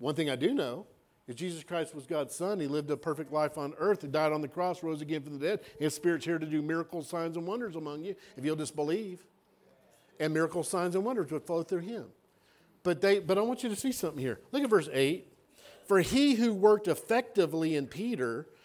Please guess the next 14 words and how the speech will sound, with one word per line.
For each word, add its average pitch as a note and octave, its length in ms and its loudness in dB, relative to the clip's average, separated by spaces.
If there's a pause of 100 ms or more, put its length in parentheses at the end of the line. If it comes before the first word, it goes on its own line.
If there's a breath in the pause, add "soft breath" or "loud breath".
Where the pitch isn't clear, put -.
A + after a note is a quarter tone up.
(140 soft breath)
for D#3+ 140 -4
the D3+ 100 4
apostleship F#3+ 800 0
of D#3 100 -2
the C3+ 80 -4
circumcision D3 840 -2 (280 loud breath)
also A#3 400 4
worked F#3+ 260 4
effectively F#3+ 840 2
in F3+ 160 0
me C4+ 160 0
towards G3+ 320 -2
the B3 100 -6
Gentiles." D#3+ 920 -8